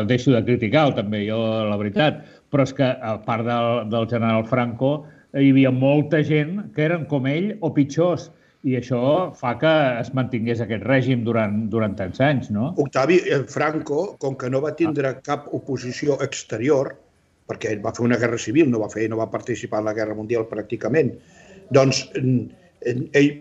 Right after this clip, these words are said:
Speaker 2: per assegurar-se estabilitat a la, a la dictadura, eh,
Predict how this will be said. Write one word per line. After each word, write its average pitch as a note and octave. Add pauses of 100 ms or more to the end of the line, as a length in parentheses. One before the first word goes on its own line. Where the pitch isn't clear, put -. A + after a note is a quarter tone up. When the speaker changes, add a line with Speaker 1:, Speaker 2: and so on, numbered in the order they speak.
(140)
Speaker 2:
per C3
assegurar-se B2+
estabilitat C3 (220)
a A#2
la, A2
a A2
la G2+ (400)
dictadura, B2+ (560)
eh, A#2+